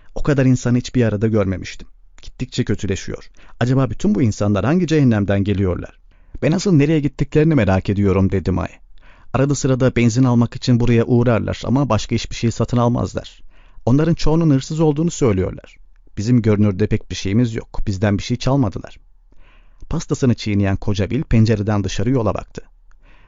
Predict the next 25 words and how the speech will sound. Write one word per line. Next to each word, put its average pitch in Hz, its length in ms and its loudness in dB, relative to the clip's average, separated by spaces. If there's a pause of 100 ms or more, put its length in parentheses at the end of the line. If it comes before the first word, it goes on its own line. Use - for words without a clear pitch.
(160)
"Mallarını 131 380 2
toplasan 143 440 0
iyi 160 160 2
olur. 160 300 -4
Sanırım 110 360 2
birkaçı 117 380 0
buraya 127 220 4
geliyor." - 480 -6 (920)
Bir 156 200 0
bin 156 140 2
dokuz 147 240 0
yüz 123 80 -2
yirmi 135 200 4
dokuz 131 280 0
Neş 131 320 2
ağır 135 220 2
ağır 127 200 2
otoyoldan 127 540 2
çıktı. - 360 -6 (300)
Arkası 110 360 -4
tavana 120 360 2
kadar 127 360 0
bohçalarla, 117 580 2
kapkacakla 127 680 0
doluydu. 95 340 -2